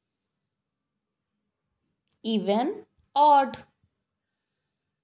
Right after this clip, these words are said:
Left,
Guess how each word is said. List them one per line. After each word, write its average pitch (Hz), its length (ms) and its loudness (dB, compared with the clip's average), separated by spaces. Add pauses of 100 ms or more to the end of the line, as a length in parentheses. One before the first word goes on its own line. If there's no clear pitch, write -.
(3250)
Left, 214 580 0